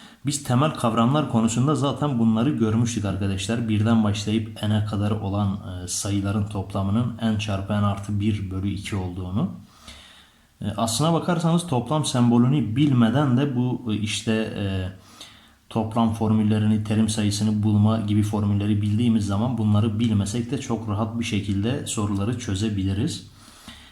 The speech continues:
İkinci özelliğimize bakalım şimdi. A elemandır tam sayılar demiş. N elemandır doğal sayılar olmak üzere.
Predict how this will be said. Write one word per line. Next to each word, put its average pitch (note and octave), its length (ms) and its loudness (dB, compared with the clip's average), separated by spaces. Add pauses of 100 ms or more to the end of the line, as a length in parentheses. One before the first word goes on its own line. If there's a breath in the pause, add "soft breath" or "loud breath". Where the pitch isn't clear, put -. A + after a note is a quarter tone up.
(200 loud breath)
İkinci C3 360 0
özelliğimize B2+ 600 2
bakalım G2+ 380 -2
şimdi. G2+ 540 -2
A D3 240 0 (100)
elemandır B2 540 0
tam C3 200 0
sayılar C#3 460 0
demiş. C#3+ 560 -4 (200)
N C3 300 -2
elemandır A2+ 580 2
doğal A2 200 0
sayılar B2+ 360 -2
olmak B2+ 340 -2
üzere. C3+ 400 -2